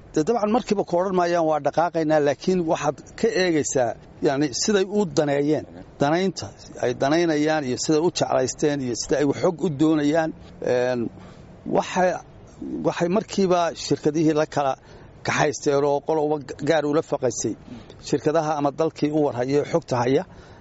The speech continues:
ama, een, madaxda kale, madaxdii dowladda inta iyadii ka joogtay, iyo, een, dee, cid kasta oo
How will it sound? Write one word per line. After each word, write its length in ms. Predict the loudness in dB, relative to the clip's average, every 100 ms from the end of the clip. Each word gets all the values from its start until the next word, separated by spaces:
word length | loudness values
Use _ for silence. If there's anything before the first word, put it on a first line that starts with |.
| -8 -2
ama, 240 | 0 0 -2 -6
een, 340 | -2 0 0 -4 -8 -20 -20 -6
madaxda 360 | 0 0 0 -4
kale, 220 | 0 0 0
madaxdii 400 | 0 -2 -2 -2
dowladda 360 | 2 2 2 0
inta 200 | 2 2
iyadii 220 | 2 0
ka 100 | -2
joogtay, 420 | 0 -2 0 -4 -4 -18 -20 -20 -20 -6
iyo, 300 | 0 2 2 0 0
een, 400 | 0 0 -2 -6 -14 -20 -20 0
dee, 260 | 2 2 0
cid 140 | -6 -4
kasta 280 | -6 -2 -4
oo 200 | -2